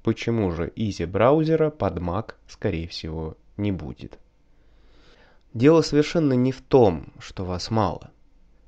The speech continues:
Дело в Apple. Помните знаменитую рекламу тысяча девятьсот восемьдесят четвёртого года в духе Оруэлла, где мускулистая женщина разбивает молотом экран с большим братом?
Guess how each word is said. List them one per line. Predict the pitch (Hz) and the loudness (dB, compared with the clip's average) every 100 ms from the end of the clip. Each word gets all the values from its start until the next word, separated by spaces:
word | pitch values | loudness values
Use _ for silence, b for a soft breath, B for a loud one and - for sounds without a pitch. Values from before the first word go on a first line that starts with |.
| - | -14
Дело | 107 117 143 131 | -2 6 6 6
в | |
Apple. | 131 143 127 87 - - _ - - _ _ - _ _ _ | 2 -2 -2 -4 -12 -16 _ -20 -20 _ _ -20 _ _ _
Помните | - 180 220 139 113 95 | 2 4 4 2 0 0
знаменитую | 90 107 113 110 98 | 0 0 2 0 0
рекламу | 95 101 107 95 | 0 2 2 0
тысяча | 87 92 - 90 | -4 -8 -8 -6
девятьсот | 92 - 90 - | -6 -4 -4 -4
восемьдесят | 82 95 92 | -8 -8 -8
четвёртого | - - 92 - 90 | -6 -4 -4 -4 -6
года | 113 185 160 120 - | -2 0 2 2 0
в | 98 | -4
духе | 101 107 131 | -2 -2 0
Оруэлла, | 131 101 78 76 69 - - _ _ - | 2 2 -2 -6 -10 -14 -18 _ _ -8
где | 107 101 92 | -4 -4 -2
мускулистая | 101 107 - 120 92 - 80 82 | -2 -2 0 0 0 -4 -8 -6
женщина | 95 170 185 - 156 131 | 0 0 0 -2 -2 -2
разбивает | - 117 110 113 107 87 - | 0 0 0 2 2 2 0
молотом | 92 131 135 120 107 | 2 4 4 0 -4
экран | - 95 92 98 107 - | -6 -6 0 0 0 -4
с | 90 | -10
большим | 90 92 - 82 80 | -4 -4 -4 -10 -2
братом? | 98 85 - 76 | 0 0 -6 -14